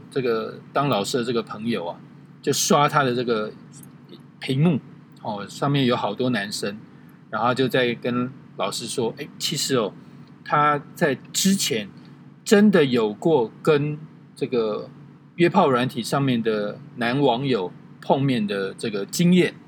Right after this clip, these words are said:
哦，但是至于有没有真的进一步有性关系或去开房间，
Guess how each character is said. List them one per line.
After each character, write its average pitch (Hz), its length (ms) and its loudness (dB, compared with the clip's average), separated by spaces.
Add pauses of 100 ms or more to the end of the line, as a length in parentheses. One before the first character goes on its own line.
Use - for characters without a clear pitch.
(180)
哦， - 220 -16
但 196 180 4
是 185 280 2 (320)
至 254 320 4
于 135 340 4 (380)
有 139 180 4
没 139 100 4
有 147 120 4
真 175 240 4
的 147 160 4
进 165 340 2
一 151 60 2
步 147 340 2 (320)
有 101 520 -4
性 170 260 0
关 147 220 2
系 143 280 0
或 139 180 0
去 135 360 0
开 151 240 0
房 123 240 -2
间， 131 280 -2